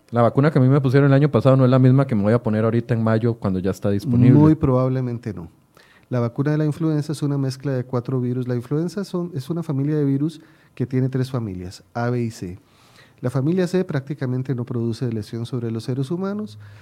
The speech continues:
Speaker 2: Las familias A y B son las que producen las lesiones mayores, sobre todo la A. Entonces, esta vacuna mezcla cuatro cepas, dos cepas A y dos cepas B,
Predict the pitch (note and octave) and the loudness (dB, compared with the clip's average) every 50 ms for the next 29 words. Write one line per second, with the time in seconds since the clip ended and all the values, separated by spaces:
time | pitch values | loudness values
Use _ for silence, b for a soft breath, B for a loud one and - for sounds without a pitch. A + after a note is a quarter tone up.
0 | B B - A#2 A#2 A2+ G#2+ G#2 G#2+ A2 - A#2 A2+ A#2+ A#2 B2+ C3 C3 C3 - | B B -6 -4 -2 -2 -2 -2 -4 -6 -6 -6 -4 -4 -2 -4 -4 -6 -8 -6
1 | - A#2+ B2 C3 C3 C3+ C3 B2 B2 C#3 C#3 - - - A#2+ A2 A#2 A#2 - C3 | -4 -2 -2 0 0 0 0 -2 -2 -4 -8 -12 -10 -8 -6 -6 -6 -6 -8 -8
2 | B2 A#2 A#2 A2 A2 B2 B2 B2 B2 A#2+ A2+ G#2 - A2 G#2 A2+ A#2 A#2 A#2 C#3 | -8 -6 -6 -6 -4 -6 -6 -4 -4 -4 -6 -6 -8 -8 -6 -4 -4 -2 -2 -2
3 | F#3 G#3 G3 - - B2+ A#2+ A2 - A#2 A2+ A#2 A#2 A#2+ C#3 E3 F#3+ G#3 - - | -2 -4 -4 -4 -2 -4 -4 -4 -4 -4 -4 -2 -2 -2 -2 -2 -4 -6 -10 -14
4 | b b b b b b b b b b b _ - C3+ B2+ B2 D3 D3+ C#3 D3+ | b b b b b b b b b b b _ -2 -2 0 0 0 -2 -2 -2
5 | C#3 A2 C#3 C3 C3 E3 D#3+ E3 D#3+ E3 F3 E3 D#3+ D#3+ C#3 B2+ B2+ C3 - D3 | -2 -2 -4 -2 -2 -2 0 0 -2 -2 -2 0 0 0 0 -2 -2 -4 -6 -6
6 | C3 - - B2 A#2+ - B2+ B2+ - E3+ E3 - C#3 A2 G#2 A2 A#2 - - D3+ | -6 -4 -4 -4 -4 -4 -6 -6 -4 -6 -6 -4 -6 -6 -4 -6 -6 -4 -4 -4
7 | D3 C#3+ - D#3 - - - E3 E3+ E3+ F3 F3 - _ C3 A#2+ A2+ A#2 A2+ - | -4 -4 -6 -8 -10 -10 -8 -6 -6 -6 -6 -10 -8 _ -4 -2 -2 -4 -4 -6
8 | B2 - - A#2 A2 A2 G#2 G#2+ G2+ G#2 | -6 -6 -6 -6 -6 -6 -8 -10 -10 -10